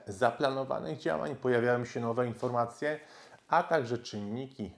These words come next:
zewnętrzne czy to wewnętrzne, które sprawiają, że zachodzi potrzeba modyfikacji dalszych planów, co na przykład może pozwolić w krótszym czasie osiągnąć dany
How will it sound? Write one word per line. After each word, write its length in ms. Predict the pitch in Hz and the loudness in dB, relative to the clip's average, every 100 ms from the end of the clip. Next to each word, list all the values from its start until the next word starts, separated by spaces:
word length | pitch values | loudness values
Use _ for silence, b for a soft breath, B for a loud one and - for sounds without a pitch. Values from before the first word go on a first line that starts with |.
| 87 | -6
zewnętrzne 680 | 110 120 143 127 - 90 | -4 -4 -4 -6 -8 -12
czy 140 | - - | -14 -2
to 200 | 104 87 | -2 -2
wewnętrzne, 600 | 101 113 131 156 151 143 | -6 -6 -6 -8 -8 -10
które 220 | 135 - 160 | -8 -6 -6
sprawiają, 460 | - 107 117 120 | -4 -2 0 0
że 100 | 104 | -2
zachodzi 340 | 107 101 107 101 | -2 -4 -6 -8
potrzeba 500 | 104 - 113 107 B B B | -10 -4 2 2 B B B
modyfikacji 880 | 110 139 139 143 - 131 131 - 117 | 2 2 4 -2 -2 2 2 2 -2
dalszych 380 | 104 98 - 95 | -2 -2 -6 -4
planów, 340 | 123 139 143 | 0 0 -2
co 380 | - - 143 143 B B - | -4 6 6 6 B B -4
na 180 | 160 196 | -2 0
przykład 400 | - 110 98 104 | 0 0 0 -2
może 240 | 98 104 | -6 -6
pozwolić 540 | 101 90 90 101 98 | -6 -6 -4 -4 -6
w 160 | - - | -14 -12
krótszym 640 | - 147 - - 147 143 135 b b b b - | -4 -4 -4 -4 -2 -2 -6 b b b b -2
czasie 460 | 104 98 - 113 - | 2 2 0 -2 -2
osiągnąć 840 | - - - 120 117 107 104 101 - - | -6 -6 -2 0 0 -4 -6 -10 -16 -18
dany 580 | 98 113 107 101 95 | -4 0 0 -2 -6